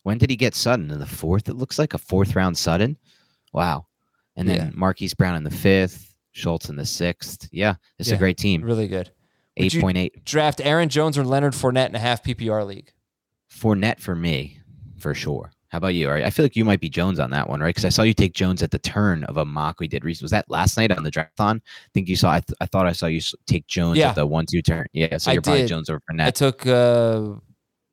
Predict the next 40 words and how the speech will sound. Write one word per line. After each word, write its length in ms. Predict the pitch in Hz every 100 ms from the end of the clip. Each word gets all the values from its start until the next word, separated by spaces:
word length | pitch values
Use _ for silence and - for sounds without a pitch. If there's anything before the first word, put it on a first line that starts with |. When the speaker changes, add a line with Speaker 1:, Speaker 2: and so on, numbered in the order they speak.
| _ _ 117
Speaker 2:
Mixon 400 | 123 - 170 170
in? 160 | 165
No, 220 | 123 101 101
it 20 |
wasn't 240 | 113 98
Mixon. 240 | 87 87 -
I 40 |
took 180 | 110 135
two 140 | - 120
Speaker 1:
I 40 |
Speaker 2:
running 100 | 101 117
Speaker 1:
think 20 |
it 40 |
was 80 | 123
Speaker 2:
backs. 80 | 110
Speaker 1:
Mixon 240 | 117 - 127
and 100 | 135
Jones, 260 | 165 85
Speaker 2:
Mixon 200 | 123 110
Speaker 1:
yeah. 60 | 135
Speaker 2:
and 80 | 127
Jones. 300 | 139 139 113
Mixon 220 | 117 120
fell 180 | 123 107
at 80 |
Speaker 1:
Yeah. 60 | 87
Speaker 2:
twelve. 340 | 104 113 131 - -
<laughs> 800 | - 123 - _ _ _ _ -
Mixon's 300 | 143 147 113
my 140 | 113
number 240 | 107 104
five 320 | 95 101 95 82
player, 260 | 104 98
I 100 | 92
think. 140 | 92 113
Speaker 1:
You 80 | 101
love 340 | 85 85 82
Mixon. 400 | 82 76 - 80
Speaker 2:
I 100 | 104
do. 300 | - 98 95